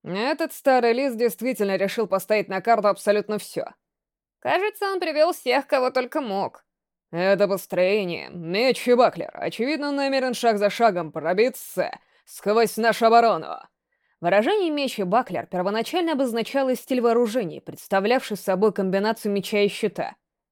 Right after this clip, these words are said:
Однако в случае с боевым построением его значение несколько отличалось. Тактика меча и баклер предполагала разделение войска на две части.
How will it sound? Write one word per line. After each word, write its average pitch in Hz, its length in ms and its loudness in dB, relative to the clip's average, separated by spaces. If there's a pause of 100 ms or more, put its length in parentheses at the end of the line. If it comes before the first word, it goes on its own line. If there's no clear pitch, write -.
(340)
Однако 294 420 2
в - 40 -6
случае 277 340 -2
с 220 60 -2
боевым 247 340 2
построением 202 640 -2
его 190 140 0
значение 226 460 -2
несколько 262 380 -2
отличалось. - 680 -2 (320)
Тактика 302 480 -2
меча 220 420 2
и 185 40 2
баклер 180 460 -4 (340)
предполагала 208 840 2
разделение 202 600 -2
войска 220 380 0
на 202 100 0
две 185 160 0
части. - 580 -10